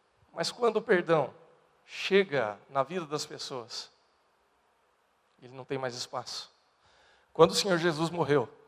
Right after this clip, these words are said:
na cruz do Calvário, o diabo ago-, o diabo agonizou. Porque ele soube que a partir daquele dia,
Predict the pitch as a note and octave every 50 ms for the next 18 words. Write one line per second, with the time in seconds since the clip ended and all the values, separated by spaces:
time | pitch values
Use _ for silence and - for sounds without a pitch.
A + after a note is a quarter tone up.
0 | _ _ _ _ _ _ _ _ _ _ _ _ _ _ _ _ _ _ _ _
1 | _ _ C3 C3+ C3+ C3 - D3+ E3 E3 - F#3 - D3 C#3 B2 A#2+ B2 A#2+ A#2+
2 | B2+ B2+ A#2+ C3 C3+ C3+ C#3 C3+ C#3+ B2+ C3+ - - - C#3 B2 B2+ C3 C3+ C3+
3 | C#3+ C3+ C#3 D3 D3 C3+ A#2+ C3 C3+ B2 - - _ _ _ _ _ _ _ _
4 | _ _ _ _ _ _ _ _ _ _ _ _ _ _ _ _ _ _ _ _
5 | _ _ _ _ _ _ _ _ _ _ _ _ _ _ _ _ _ _ _ _
6 | _ _ _ _ _ _ _ _ _ _ _ _ B2 A#2 - C#3+ D3 E3+ - -
7 | - C#3+ C3 A#2+ - C#3 B2+ - B2+ - - C#3+ D3 D3 - D3 C#3+ C3+ A2+ A2
8 | A#2 G#2 F#2